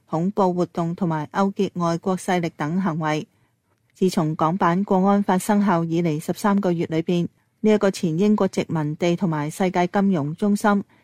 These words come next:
至少有一百一十七人被逮捕，六十人被起訴。但係專家話，該法律定義廣泛嘅措辭，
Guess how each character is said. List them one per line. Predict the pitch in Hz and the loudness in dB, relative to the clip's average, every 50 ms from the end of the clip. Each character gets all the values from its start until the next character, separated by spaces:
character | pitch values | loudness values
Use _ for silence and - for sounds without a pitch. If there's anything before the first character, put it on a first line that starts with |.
| _ | _
至 | - - 214 | -4 -2 -2
少 | 202 - 202 196 | 0 2 2 4
有 | 220 202 180 180 | 4 4 4 2
一 | 185 220 | 2 0
百 | 214 202 190 | 0 0 0
一 | 190 208 | 0 0
十 | 202 - 185 | 0 -2 -4
七 | - - - 208 208 | -4 -4 -4 -2 -2
人 | - 165 151 151 151 - | -2 -2 -2 -4 -4 -2
被 | 175 165 165 | -2 -2 -2
逮 | 165 - 170 165 165 | -2 -2 -2 -2 0
捕， | - 175 170 170 - - _ _ _ _ | 0 0 0 0 -2 -4 _ _ _ _
六 | 170 170 | -6 -6
十 | - - 185 | -4 -4 -2
人 | 180 170 151 147 151 151 | -2 -2 -2 -2 -4 -2
被 | - 175 170 170 | -2 0 0 0
起 | 160 170 156 175 | 0 0 -2 -2
訴。 | 196 - 208 190 185 180 - - _ _ _ _ _ _ _ _ _ _ _ | 0 0 2 2 2 0 -2 -6 _ _ _ _ _ _ _ _ _ _ _
但 | - 190 180 | -2 0 2
係 | 196 180 175 175 | 4 4 2 2
專 | - - 220 214 214 | 0 2 2 2 4
家 | 214 214 208 | 4 4 4
話， | 196 196 185 185 180 - _ _ _ _ _ | 4 4 2 2 2 0 _ _ _ _ _
該 | - 220 220 220 | 4 4 6 6
法 | 208 - 214 | 6 4 2
律 | 185 180 180 175 - | 2 2 2 0 -2
定 | - 185 175 175 175 | -2 -2 0 0 0
義 | 170 175 175 165 | 2 0 0 0
廣 | - - 156 156 185 202 | 0 0 0 0 0 0
泛 | - 180 175 175 175 | 0 0 0 0 0
嘅 | - 185 180 180 | 0 0 0 0
措 | - - 202 190 190 | 0 0 0 0 0
辭， | - - 180 160 156 - | 0 -2 -2 -2 -2 -4